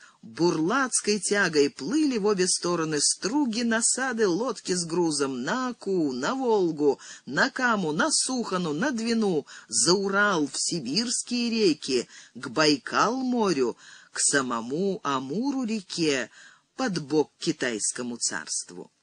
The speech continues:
Бодрые утренние шумы, крики, гомон труда говорили, что работал народ, делал общее дело, каждый в своём маленьком, незаметном, да такое, поди ж ты,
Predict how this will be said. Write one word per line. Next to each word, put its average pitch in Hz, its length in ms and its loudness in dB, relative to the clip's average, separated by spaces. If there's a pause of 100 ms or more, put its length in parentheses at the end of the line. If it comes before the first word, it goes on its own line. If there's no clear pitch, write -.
(1500)
Бодрые 269 800 4 (240)
утренние 180 920 2
шумы, 262 640 0
крики, 240 760 0
гомон 226 580 2
труда 175 560 2 (300)
говорили, 151 540 2
что 135 240 -4
работал 247 580 -2
народ, 196 540 -2 (480)
делал 202 580 2
общее 214 540 -2
дело, 180 540 2
каждый 180 560 -2
в 180 60 -4
своём 185 440 -2
маленьком, 175 720 -4
незаметном, 151 880 -2
да 131 180 -8
такое, 220 640 -6
поди 285 440 -4
ж - 180 -8
ты, 110 240 -4